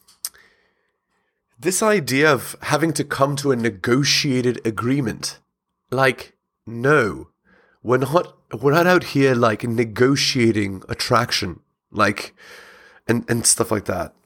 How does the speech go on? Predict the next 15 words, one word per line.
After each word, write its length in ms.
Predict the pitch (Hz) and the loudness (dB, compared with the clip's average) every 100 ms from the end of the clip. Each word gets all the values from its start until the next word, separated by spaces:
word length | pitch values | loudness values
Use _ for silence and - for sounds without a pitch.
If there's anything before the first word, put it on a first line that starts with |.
| _ - | _ -10
Like, 300 | 147 123 - _ _ _ _ _ - - _ _ _ _ _ _ _ _ _ _ _ _ _ - | -6 -6 -8 _ _ _ _ _ -10 -10 _ _ _ _ _ _ _ _ _ _ _ _ _ -6
if 160 | 143 160 | -2 0
you're 100 | 143 | 0
doing 320 | 147 226 220 | 0 -2 -2
stuff 240 | - 151 | -2 2
like 180 | 135 98 | 2 2
that, 320 | 117 113 - | 2 2 0
you're 80 | 117 | 0
going 200 | 131 160 | 2 2
to 80 | 143 | 0
have 100 | 131 | 0
a 60 | |
really 180 | 110 117 | 0 -2
bad 320 | 113 110 101 | 0 -2 -2
time. 300 | 101 101 87 | -2 -2 -2